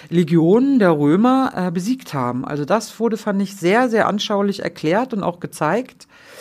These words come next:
Äh, mit der Schlange, die man durchhackt, mit dem Feuer, was da auf einmal in den Sümpfen losging und so.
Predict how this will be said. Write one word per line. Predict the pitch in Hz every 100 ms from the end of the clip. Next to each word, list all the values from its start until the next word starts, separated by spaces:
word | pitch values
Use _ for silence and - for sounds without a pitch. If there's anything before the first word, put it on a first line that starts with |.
| - - - -
Äh, | 170 165 160 156 156 151 147
mit | 170 175
der | 180
Schlange, | 175 - 135 175 185 175 170
die | 165
man | 165 165
durchhackt, | 147 156 160 - 147 143 - -
mit | 165 165
dem | 170
Feuer, | 165 - 143 170 165 156
was | 156 156
da | 151
auf | 147
einmal | - 151 151 151
in | 147
den | 151 151
Sümpfen | 147 151 151 170
losging | 143 151 151 135 139 143 139
und | 147 139
so. | 139